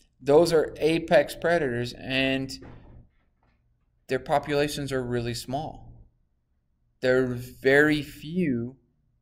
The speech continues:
apex predators. Uh, so when you go to Yellowstone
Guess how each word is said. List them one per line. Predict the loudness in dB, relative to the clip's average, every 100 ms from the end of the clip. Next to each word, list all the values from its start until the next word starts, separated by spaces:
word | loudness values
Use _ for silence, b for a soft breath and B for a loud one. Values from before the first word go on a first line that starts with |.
| -2
apex | 0 0 0 -2 -2
predators. | -6 -6 -4 -10 -16 -20 -20 _ _ _ _ _ _ b b b b _ _ _ _ -14
Uh, | -14 -12
so | 0 6 6 4 -6 -4
when | 0
you | 0
go | 4 8 8
to |
Yellowstone | 6 8 8 8 2 0 2 4 2 0 -4 -10 -16